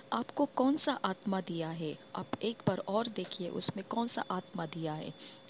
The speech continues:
हम पढ़ेंगे उसे। परंतु हमने संसार की आत्मा नहीं। तो संसार की आत्मा क्या करती है? हम जो पहले थे मसीह जीवन के पहले,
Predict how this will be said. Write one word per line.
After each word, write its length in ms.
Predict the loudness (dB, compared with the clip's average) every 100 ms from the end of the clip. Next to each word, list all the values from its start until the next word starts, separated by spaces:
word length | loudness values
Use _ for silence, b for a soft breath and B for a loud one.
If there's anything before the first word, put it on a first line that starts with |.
| -8
हम 160 | -6 -4 -2
पढ़ेंगे 340 | -2 -2 -2
उसे। 320 | -4 -6 -10 -12 B B B B B -20 -2
परंतु 480 | 2 2 2 2 0 -4 -16 -12 -2 4
हमने 480 | 6 8 6 2 -4 B B -2
संसार 500 | 2 2 2 -2 -2
की 180 | -4
आत्मा 480 | -2 -4 -4 -2 2
नहीं। 340 | 6 6 4 -2 B B 4
तो 100 | 4
संसार 520 | 6 2 2 2 2
की 160 | 0 0
आत्मा 420 | 2 2 2 0
क्या 280 | 0 -2 0
करती 360 | -2 -2 -4
है? 240 | -4 -6 -8 B B
हम 240 | 0 2 4
जो 200 | 4 4
पहले 400 | 4 2 4 4
थे 320 | 4 0 2
मसीह 460 | 2 0 2 2 2
जीवन 340 | 2 2 0
के 140 | 0
पहले, 460 | 0 0 -2 -4